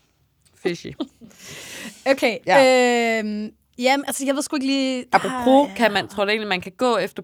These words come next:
Speaker 1: prisen nogle gange i forhold til... Altså, jeg synes jo nogle gange også... Det kan man jo også lidt se på Michelin-restauranterne, og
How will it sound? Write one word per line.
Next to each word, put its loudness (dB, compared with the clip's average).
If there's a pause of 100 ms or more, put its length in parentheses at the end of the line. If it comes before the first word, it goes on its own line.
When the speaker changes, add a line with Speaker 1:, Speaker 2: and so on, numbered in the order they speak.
Speaker 1:
prisen -8 (260)
nogle -4
gange 2
i -8
forhold 2
til... -6
Altså, -4 (500)
jeg -4
synes 0
jo 0
nogle 0
gange 2
også... -4 (840)
Det -8
kan -8
man -6
jo -10
også -12
lidt -12
se -6 (100)
på -6
Michelin-restauranterne, -4
og -2